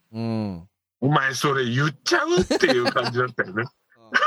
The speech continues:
Speaker 2: <laughs> そういうこと言う？って。
Speaker 1: そう。俺はもう怒りのイオナズンだよね。そっから。
Speaker 2: それは怒りのイオナズンですよ。
Speaker 1: ああ、今日の、今週のじいちゃんの怒りのイオナズンですよ。
Speaker 2: そう。イオナズンですよ。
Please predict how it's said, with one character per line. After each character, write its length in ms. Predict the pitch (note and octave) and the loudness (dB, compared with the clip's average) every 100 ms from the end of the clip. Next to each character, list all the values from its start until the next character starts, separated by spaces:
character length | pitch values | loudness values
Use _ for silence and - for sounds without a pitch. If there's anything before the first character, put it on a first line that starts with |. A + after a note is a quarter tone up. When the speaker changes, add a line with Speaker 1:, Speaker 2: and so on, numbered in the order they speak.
| C#5+ C#5 | 0 -4
Speaker 2:
<laughs> 480 | E4+ _ _ _ - | -8 _ _ _ -12
そ 200 | - C#4 | -2 0
う 40 | |
い 20 | |
う 40 | D#4 | 2
こ 100 | G#4 | 2
と 120 | - | 0
言 180 | A#3 G#3+ | 0 2
う？ 160 | D4 E4+ | 2 0
っ 40 | |
て。 440 | - - B2+ A#2 | -6 -10 -8 -10
Speaker 1:
そ 340 | A#2+ C#3 A2+ G#2 | -4 -2 0 -2
う。 180 | F2 F2+ - | -6 -12 -6
俺 300 | C3 A3 B3 | 0 2 2
は 80 | B3 | 2
も 160 | A#3+ | 4
う 60 | F#3 | 4
怒 360 | F#3 F3 A#3 | 2 2 2
り 140 | A3+ A3+ | 2 0
の 180 | A3+ G#3+ | 2 4
イ 160 | G#3 | 4
オ 80 | A3 | 4
ナ 160 | A3 G3 | 2 0
ズ 160 | E3+ | 0
ン 60 | C3 | 0
だ 100 | G2+ | -2
よ 80 | G2+ | 0
ね。 320 | C#3+ F3+ - - | 0 -2 -4 -8
そ 140 | A#2+ | -6
っ 60 | G2+ | -6
か 160 | - | 0
ら。 40 | F#3 | 2
Speaker 2:
そ 60 | |
れ 60 | G3+ | 2
は 60 | |
怒 260 | E3 C3+ D3+ | -2 -2 -2
り 100 | D3+ | -2
の 140 | C#3+ C3 | -2 0
イ 100 | B2 | 0
オ 80 | |
ナ 160 | A#2+ A2+ | 2 2
ズ 140 | G#2 G2 | 0 -6
ン 20 | |
で 40 | |
す 40 | G#2+ | -2
よ。 60 | |
Speaker 1:
あ 480 | G#2+ G#2 G2 F#2 A#2 | 0 0 -2 -4 -2
あ、 40 | |
今 200 | B2+ A#2 A#2 | 0 -2 -4
日 200 | - C3+ | -2 -2
の、 200 | A2+ G#2+ G#2 G#2+ | -2 -6 -8 -10
今 200 | A#2 A2 | -10 -10
週 120 | - | -10
の 140 | A2 G#2 | -10 -8
じ 220 | A2 A#2 | -4 -6
い 60 | F#2+ | -4
ち 100 | F#2+ | -6
ゃ 60 | |
ん 120 | F#2 | -6
の 280 | F2+ E2 F2 _ - | -10 -14 -16 _ -20
怒 220 | G#2+ A2 | -6 -4
り 100 | G#2+ | -4
の 100 | G#2 | -6
イ 100 | G#2 | -6
オ 80 | G#2 | -6
ナ 160 | F2+ | -6
ズ 120 | G2 F#2 | -8 -18
ン 100 | E2+ | -20
で 100 | E2+ | -20
す 140 | _ | _
よ。 60 | D2 | _
Speaker 2:
そ 60 | _ _ - | _ _ -2
う。 60 | A2 | 0
イ 20 | |
オ 120 | G#2 | 2
ナ 160 | G2+ F#2+ | 2 0
ズ 120 | F#2 | -4
ン 140 | D#2+ | -10
で 80 | C2+ | -12
す 160 | - | -18
よ。 100 | - | -20